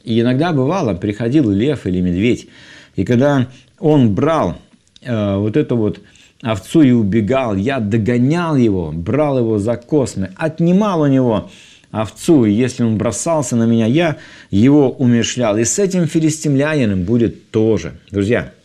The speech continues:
наш духовный опыт жизни, который есть у нас в общении с Богом, как мы говорим, хождение с Богом, наша вера, дающая нам жизнь здесь и сейчас,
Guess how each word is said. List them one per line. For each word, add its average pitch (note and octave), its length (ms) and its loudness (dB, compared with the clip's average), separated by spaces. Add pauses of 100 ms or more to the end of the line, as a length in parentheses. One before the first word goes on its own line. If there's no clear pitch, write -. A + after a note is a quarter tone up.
(720)
наш A#2+ 300 0
духовный B2+ 600 0
опыт A2+ 340 -2
жизни, G#2+ 520 0 (460)
который B2+ 380 0
есть C3+ 400 2
у A2+ 40 -2
нас A#2+ 260 -2
в G#2+ 60 -6
общении A2+ 440 -2
с F2 140 -4
Богом, A2+ 400 0
как G2+ 120 -4
мы A2+ 100 0
говорим, A#2 200 2
хождение A2+ 720 -2
с F2+ 100 -8
Богом, A2 400 0 (360)
наша C3 420 0
вера, C3 320 2
дающая A#2+ 480 2
нам A#2+ 240 0
жизнь A2+ 280 0
здесь G2+ 360 0
и G#2+ 100 -10
сейчас, G#2+ 600 -8